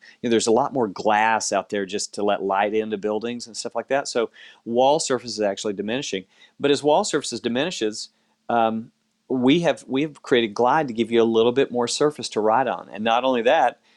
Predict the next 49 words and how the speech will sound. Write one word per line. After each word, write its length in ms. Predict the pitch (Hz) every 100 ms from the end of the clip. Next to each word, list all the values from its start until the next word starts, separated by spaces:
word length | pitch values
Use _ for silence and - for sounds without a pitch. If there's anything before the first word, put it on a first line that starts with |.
| _
you 120 | 135 139
have 120 | 110
a 60 | 101
sliding 640 | - 117 120 139 147 139 _ _ - _ _ - 85
panel 320 | - 131 131
of 120 | 104
glass 480 | - 117 123 104 - -
over 200 | 107 110
another 260 | 107 104
panel 300 | 101 107 98
of 100 | 90
glass. 300 | - 92 87 -
It's 240 | 113 -
so 340 | - 147 135 131
beautiful, 380 | 131 127 104
and 120 | 85 110
you 80 |
can 180 | 107 104
brand 320 | 107 139 135
it. 100 | 104
It's 180 | 90 -
magnetic, 580 | 95 101 131 143 110 - _ - - _
uh, 180 | 110 107
really 260 | 110 147 139
fun 220 | 131 117
stuff. 280 | - 113 - -
But 180 | 113 127
you 140 | 127
know 160 | 143 160
why 220 | 143 139
we 160 | 135 120
invented 380 | 104 131 110
it? 360 | 85 67 67 67 _ _ _ _ _ _
Is 160 | 117 -
because 480 | - - 117 104 -
athletics 800 | 107 - 120 160 147 95 - -
in 180 | - 104
the 60 | 107
university 420 | 120 120 117 131
setting 360 | - 90 90
came 300 | 92 143 151 147
to 120 | 95
us 120 | -
from 120 | 90
several 320 | - 123 123 135
different 280 | 139 -
schools 420 | - - 98 92 95
and 80 |
said, 320 | - 98 92